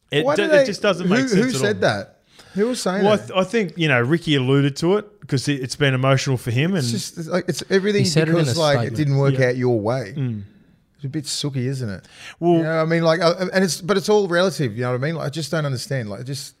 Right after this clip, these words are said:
Speaker 2: every team goes through it.
Speaker 1: Yeah.
Speaker 2: It's just whether or not how big
Speaker 1: It's
Speaker 2: a
Speaker 1: a
Speaker 2: star, how big a star, and does it
Speaker 1: Correct.
Speaker 2: fit the narrative of, like, you know, they don't care about the Broncos. They want Broncos to lose every player.
Speaker 1: Hmm.
Speaker 2: It's never gonna be a big deal. And if the Broncos kick up the stick, no one would care. But it's Ricky Stewart, and you lost Jack White.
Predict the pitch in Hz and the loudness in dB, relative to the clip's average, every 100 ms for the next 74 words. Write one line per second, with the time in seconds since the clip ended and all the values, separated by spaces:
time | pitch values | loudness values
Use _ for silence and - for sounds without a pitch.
0 | _ - - 156 185 151 160 160 139 127 | _ -20 -2 0 0 0 0 2 2 2
1 | 117 - 147 - - - 143 104 127 165 | 0 -6 -6 -6 -10 0 0 0 -4 -4
2 | 135 120 143 135 131 131 107 98 117 131 | -4 0 2 2 0 -2 -4 -2 0 0
3 | 113 151 131 143 151 170 131 143 131 147 | 2 2 2 2 2 2 2 2 2 0
4 | 139 131 143 165 156 127 131 135 131 147 | -2 -2 0 0 0 2 2 2 0 -2
5 | 143 123 123 135 156 151 127 131 123 123 | -2 0 2 2 2 0 2 2 2 0
6 | - - - 139 135 160 156 139 - 185 | -10 -20 -10 -2 2 4 2 2 2 4
7 | 170 131 107 113 101 95 71 - - - | 4 0 0 -2 -2 -6 -8 -14 -12 -4
8 | 156 151 147 139 139 123 131 117 - 143 | -2 0 0 2 0 0 0 -2 -2 -2
9 | 147 - 110 76 - 135 131 123 113 123 | -2 -2 -6 -8 -10 -14 -14 -14 -8 -4
10 | 156 143 127 117 113 113 98 120 143 92 | -2 0 2 2 0 0 -2 -2 -4 -4
11 | 127 131 131 151 151 135 143 139 131 110 | -4 -2 0 2 2 0 -2 -2 -4 -6
12 | - 147 156 170 151 123 160 120 123 - | -6 -6 -6 -6 -6 -2 -2 0 -2 -4
13 | 165 147 - 180 120 110 117 135 - 143 | -6 -6 -4 -4 -4 -6 -4 -4 -6 -8
14 | - 123 131 | -6 -4 -4